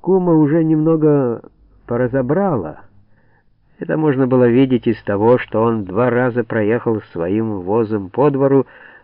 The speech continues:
пока мест нашел хату. Гости тоже были в веселом расположении духа и без церемоний вошли прежде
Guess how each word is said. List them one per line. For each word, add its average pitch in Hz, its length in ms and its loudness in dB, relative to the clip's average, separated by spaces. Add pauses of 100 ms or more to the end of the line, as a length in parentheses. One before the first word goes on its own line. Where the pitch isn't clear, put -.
пока 110 280 -2
мест 113 440 -4
нашел 107 500 0
хату. - 580 -4 (680)
Гости 123 420 0
тоже 147 320 2
были 139 220 2
в 135 60 2
веселом 131 400 -2
расположении 123 680 -4
духа 117 440 -6 (600)
и 117 100 0
без 123 220 2 (180)
церемоний 151 580 0
вошли 135 380 -4
прежде 127 520 -4